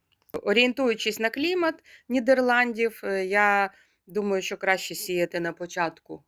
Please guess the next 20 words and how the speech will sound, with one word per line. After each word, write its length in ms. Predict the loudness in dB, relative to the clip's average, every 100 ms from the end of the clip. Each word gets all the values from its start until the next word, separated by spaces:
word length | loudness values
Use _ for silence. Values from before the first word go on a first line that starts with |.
| -6
березня 720 | 0 0 0 -2 -2 -2 -4 _ _ _ _
розсаду. 800 | -6 -6 -4 0 0 2 -4 -6 -12 _ _
Якраз 400 | -8 0 0 0
вона 260 | -4 -4 -4
за, 380 | -8 -4 -2 -2 _ _ _ _ _ _ _ -12
е, 500 | -6 -2 -2 -4 -6 -12 _ _ _ _ _ _ _ _
квітень, 440 | -6 -4 -2 -4
якраз 340 | -2 0 0
вона 200 | 0 -4
за 100 | -6
квітень 340 | -8 -12 -10 -10
підросте, 500 | -10 -8 -10 -4 0 0 -2 -20 -20 _ _ -6
і 280 | -4 -4 0
потім 380 | 0 0 0 -2
уже 260 | -4 -6
можна 340 | -4 -4 -2 -2
висаджувати, 840 | -2 0 0 0 -4 -6 -6 -8 -8 _ _ _ _ _
е, 120 | -8
в 100 | -8
теплицю 760 | -8 -8 -2 0 0 -2 -4 -4